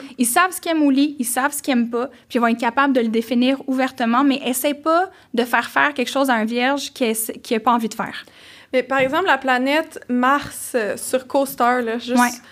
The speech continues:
Speaker 2: c'est, c'est ce qui est associé à la sexualité.
Speaker 1: Ouais.
Speaker 2: Ma sexualité, moi, ma, ma Mars est en vierge. Puis on m'avait dit, c'est que je suis vraiment tout le temps dans le « je veux que ce soit parfait, que ce soit comme ça ».
Speaker 1: Ouais.
Speaker 2: J'ai comme un plan précis dans ma
Speaker 1: Il
Speaker 2: sexualité.
Speaker 1: peut avoir ça,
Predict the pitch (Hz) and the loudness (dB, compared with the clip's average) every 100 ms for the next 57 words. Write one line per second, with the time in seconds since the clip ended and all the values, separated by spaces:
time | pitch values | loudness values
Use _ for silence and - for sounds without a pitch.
0 | - _ - - 240 220 202 - - 240 | -20 _ -12 -4 -2 -2 -4 -12 -8 -8
1 | 240 - 233 226 233 233 247 233 226 226 | -6 -2 0 2 -2 -4 -2 2 2 0
2 | 226 233 247 226 226 294 - - - - | -4 -6 -6 -6 0 0 0 -6 -20 -20
3 | - _ - 247 254 285 262 262 254 - | -20 _ -2 0 0 -2 0 -2 -2 -4
4 | 269 302 285 - 240 233 233 240 285 269 | 0 2 2 2 0 0 2 0 0 -6
5 | 254 220 208 214 196 226 - - - - | -4 -6 -4 -6 -6 -10 -16 -18 -20 -20
6 | - - - 254 247 240 240 - 262 - | -20 -8 0 4 4 4 0 -6 -8 0
7 | 247 247 - - - - 226 233 247 254 | 0 2 -2 -4 -6 -6 -6 0 2 4
8 | 269 262 262 247 240 262 262 240 240 233 | 4 2 0 -4 0 0 2 2 2 2
9 | 226 226 - - 220 220 220 247 233 226 | 2 2 0 -4 -8 -8 -6 -6 -4 -4
10 | 226 214 - 240 247 - 226 226 226 214 | -4 -8 -2 -2 -2 -6 -6 -6 -6 -8
11 | - - 302 240 226 233 240 226 220 247 | -8 0 2 2 -2 -2 0 0 -2 -2
12 | 240 233 240 220 - - 233 220 214 220 | 0 -2 -8 -12 -14 -8 -6 -6 -8 -8
13 | 240 214 320 339 285 269 - 214 233 | -2 2 4 4 0 0 -4 0 0